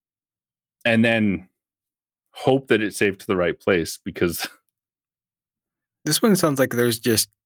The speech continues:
Speaker 2: there's no consistent, like, ev-, every variable is constantly shifting, which makes,
Speaker 1: Yeah.
Speaker 2: make it,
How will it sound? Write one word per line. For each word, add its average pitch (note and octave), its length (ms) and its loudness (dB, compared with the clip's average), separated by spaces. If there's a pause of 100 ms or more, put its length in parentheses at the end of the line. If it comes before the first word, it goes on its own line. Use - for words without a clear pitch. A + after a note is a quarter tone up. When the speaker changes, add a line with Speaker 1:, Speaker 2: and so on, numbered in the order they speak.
(800)
Speaker 2:
there's C3 280 0
no D3 260 4
consistent, C3 800 0
like, A2+ 160 -2 (140)
ev-, C#3 160 4
every D3+ 240 2
variable C3+ 400 4
is A#2+ 100 0
constantly B2+ 400 -2
shifting, B2 420 0
which A2+ 200 -2
makes, C3+ 280 2 (920)
Speaker 1:
Yeah. B2 220 2
Speaker 2:
make C3 180 0
it, - 80 -4